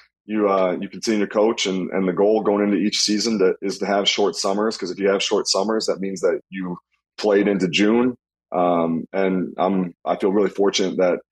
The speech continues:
you know, I have that opportunity this year, and, um,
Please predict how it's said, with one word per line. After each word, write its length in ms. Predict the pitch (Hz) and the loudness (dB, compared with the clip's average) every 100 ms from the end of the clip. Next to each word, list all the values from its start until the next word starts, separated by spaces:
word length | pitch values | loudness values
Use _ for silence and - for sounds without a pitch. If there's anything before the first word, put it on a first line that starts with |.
| _ - | _ -8
you 100 | 90 | -4
know, 180 | 78 - | -4 -2
I 120 | 92 | -2
have 220 | 110 104 95 | 2 2 2
that 120 | 95 | 2
opportunity 480 | 95 95 101 101 82 | 0 -2 -6 -4 -4
this 240 | 85 - | -4 -2
year, 260 | 80 69 - - | -4 -6 -10 -6
and, 260 | 87 87 | -4 0
um, 320 | 85 85 78 | 0 2 -2